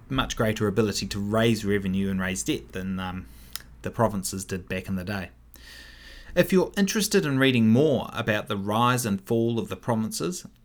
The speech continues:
I can highly recommend Doctor Andre Brett's Acknowledge No Frontier, The Creation and Demise of New Zealand's Provinces, eighteen fifty-six to seventy,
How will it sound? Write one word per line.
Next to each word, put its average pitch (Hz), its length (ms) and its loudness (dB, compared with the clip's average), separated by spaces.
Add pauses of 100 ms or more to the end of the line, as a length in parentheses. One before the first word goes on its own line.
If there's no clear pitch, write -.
I 131 100 2
can 139 220 -2
highly 165 600 -2
recommend 117 540 0
Doctor - 260 -8
Andre 110 400 -2
Brett's - 560 -6
Acknowledge 113 640 0
No 110 220 2
Frontier, 98 600 -4 (520)
The 98 200 -2
Creation 127 840 0
and 104 240 -2
Demise 127 640 0
of 110 140 -6
New 101 120 -4
Zealand's 113 380 0
Provinces, 123 720 -4
eighteen 101 360 -6
fifty-six - 680 -8
to - 120 -10
seventy, 117 440 -4